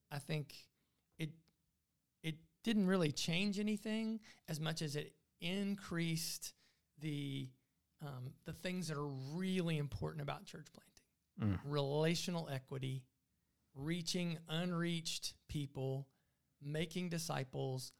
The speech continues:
Speaker 1: like, all of those things and the skills needed to do those things are as important or more important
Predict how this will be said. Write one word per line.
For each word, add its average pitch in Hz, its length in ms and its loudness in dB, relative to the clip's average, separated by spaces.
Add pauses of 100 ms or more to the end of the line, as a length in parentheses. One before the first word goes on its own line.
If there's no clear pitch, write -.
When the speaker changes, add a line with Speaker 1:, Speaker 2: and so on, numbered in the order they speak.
(140)
Speaker 1:
like, 151 180 -8 (480)
all 190 380 2
of 143 240 -2
those 151 400 0 (120)
things 135 480 2
and 143 100 -2
the 143 80 -2
skills 170 640 0
needed 151 380 -2
to 139 80 -4
do 160 240 0
those 165 260 2
things 180 580 -6 (760)
are 135 360 0 (640)
as 156 280 -4
important 151 500 -4
or 147 100 -2
more 143 320 2
important 139 500 0